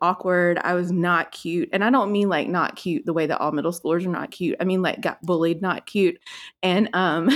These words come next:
<laughs> and so I was just kind of by myself a lot.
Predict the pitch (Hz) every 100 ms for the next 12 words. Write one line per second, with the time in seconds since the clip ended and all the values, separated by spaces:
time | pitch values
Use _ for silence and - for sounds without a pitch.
0 | 359 - 294 - - - - - - -
1 | 202 202 202 196 180 185 202 220 220 302
2 | 269 190 185 180 175 175 190 180 170 185
3 | 185